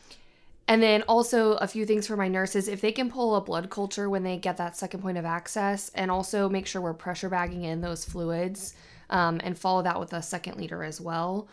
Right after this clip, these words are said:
Um, when I look at her, um, leg, to start off, does she have good D P and, um, P T pulses?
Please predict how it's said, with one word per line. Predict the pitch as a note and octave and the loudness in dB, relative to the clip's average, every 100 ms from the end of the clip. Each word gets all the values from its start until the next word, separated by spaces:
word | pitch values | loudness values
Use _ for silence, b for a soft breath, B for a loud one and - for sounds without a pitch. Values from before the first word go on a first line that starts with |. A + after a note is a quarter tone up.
| B B B B B - | B B B B B 4
Um, | G3+ F#3+ F#3 - | 6 6 4 2
when | G#3 G#3 | 2 4
I | G#3 G#3 G#3+ - - | 4 4 4 2 -8
look | G#3 A3+ B3 - | 0 0 0 0
at | A3 G#3 | 0 0
her, | - - G3 F#3 F3+ F#3 F#3 B B B | -4 -4 -2 0 2 0 -2 B B B
um, | F#3 F3+ - | 0 0 2
leg, | G3 F#3 F3 F#3+ | 2 4 2 -2
to | G3+ | -2
start | - G3+ G3+ | 0 2 2
off, | G3 | 2
does | - F#3 | 0 -2
she | - G3 | 0 0
have | E3 F3 F#3+ G3+ - | 0 0 0 -2 -4
good | F#3+ F3+ F#3+ | -4 -2 -4
D | F#3+ | -8
P | F#3 F#3+ F#3+ | -6 -4 -2
and, | F3 E3+ E3+ | 0 -4 -4
um, | F3 E3 D#3+ D#3+ F#3 | -4 -2 -2 -4 -6
P | - F#3+ | -6 -4
T | G3 | -4
pulses? | F#3 - F3+ - G#3 G#3 A3 - | -6 -6 -6 -4 -4 -4 -6 -10